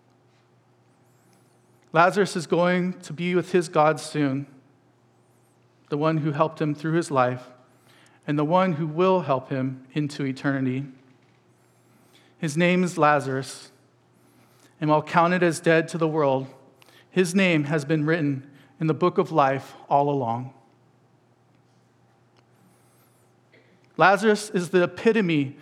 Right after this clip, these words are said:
of all those the Pharisees have shunned. They have no allowance for them in their man-made religion. These are the blind, the lame, the cripples, the prostitutes, the diseased, the poor, the lepers,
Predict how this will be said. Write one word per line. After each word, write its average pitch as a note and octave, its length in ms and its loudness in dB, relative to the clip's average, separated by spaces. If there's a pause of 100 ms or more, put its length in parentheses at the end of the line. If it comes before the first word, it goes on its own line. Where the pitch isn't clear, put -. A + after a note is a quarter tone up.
(260)
of F3+ 100 2
all A#3 280 6
those G#3 360 4
the F#3+ 80 -4
Pharisees F#3 840 0 (140)
have E3 140 0
shunned. C#3+ 460 0 (1120)
They F3+ 60 4
have F#3+ 120 4
no G#3+ 240 6
allowance G3 440 4
for F#3 120 -6
them D#3 240 0
in D#3 60 -2
their D#3+ 100 0
man-made D#3+ 380 2
religion. C#3 600 -2 (840)
These G3 220 4
are G3 60 6
the F#3 100 2
blind, E3+ 640 2
the E3+ 80 0
lame, E3 640 2
the F3 60 -2
cripples, F3 720 0 (320)
the F#3 80 0
prostitutes, F#3+ 800 0
the F#3 120 -2
diseased, E3 800 -2 (420)
the E3 100 2
poor, F#3+ 560 4
the E3+ 80 -6
lepers, F3+ 640 0